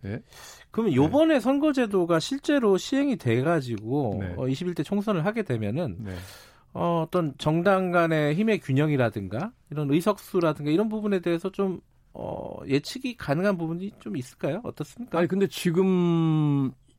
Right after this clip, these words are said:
Speaker 1: 민주당이 아직 어떻게 할지 모르는 거잖아요.
Speaker 2: 어떤 부분을요?
Speaker 1: 아니, 그 이제 비례 민주당을 만들지
Speaker 2: 아,
Speaker 1: 안 만들지
Speaker 2: 그거는
Speaker 1: 지금
Speaker 2: 모르죠.
Speaker 1: 모르는 거잖아요.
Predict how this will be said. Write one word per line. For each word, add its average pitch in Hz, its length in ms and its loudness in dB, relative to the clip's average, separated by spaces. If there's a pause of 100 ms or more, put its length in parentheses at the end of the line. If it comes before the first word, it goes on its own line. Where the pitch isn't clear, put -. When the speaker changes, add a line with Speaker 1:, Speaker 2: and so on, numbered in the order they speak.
Speaker 1:
민주당이 135 1040 4
아직 120 260 -2
어떻게 127 320 -4
할지 127 320 0
모르는 120 400 2
거잖아요. 95 460 -2 (340)
Speaker 2:
어떤 120 280 -6
부분을요? 95 420 -10
Speaker 1:
아니, 151 120 4
그 139 160 4
이제 123 140 4
비례 120 460 2
민주당을 110 520 0
만들지 101 400 -2
Speaker 2:
아, 135 100 6
Speaker 1:
안 151 40 4
만들지 160 260 4
Speaker 2:
그거는 180 220 4
Speaker 1:
지금 160 80 0
Speaker 2:
모르죠. 160 400 6
Speaker 1:
모르는 143 40 4
거잖아요. 127 520 4